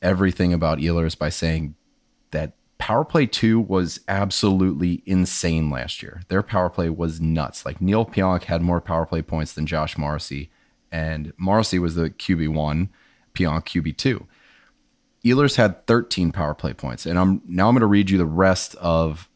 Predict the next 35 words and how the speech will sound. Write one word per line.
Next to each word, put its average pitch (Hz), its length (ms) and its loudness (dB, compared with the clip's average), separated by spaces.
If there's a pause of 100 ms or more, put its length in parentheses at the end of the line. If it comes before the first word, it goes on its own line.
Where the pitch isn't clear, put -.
power 82 220 -2
play 82 200 -2
one. 71 360 -6
Scheifele 95 400 -2
had 98 180 0
seventeen 82 640 0
to - 140 -10
Ehlers' 80 300 -4
thirteen. 71 640 -8
Wheeler 101 260 2
had 90 160 2
fifteen. 80 600 -2 (260)
Kyle 113 200 2
Connor 123 440 0
had 85 240 -2
thirteen, 87 640 0
same 101 220 2
as 87 120 0
Ehlers. 73 400 -2 (360)
And 101 100 -4
Paul 110 180 2
Stastny, 90 540 2
who 95 220 2
I'm 85 280 2
betting 82 520 0 (400)
gets 95 180 -2
bumped - 340 -2
down 82 340 2
in 82 140 -2
favor 120 440 0
of 78 100 0
Ehlers, 80 480 -2 (380)
only 117 200 4
had 98 160 2
eight - 340 -6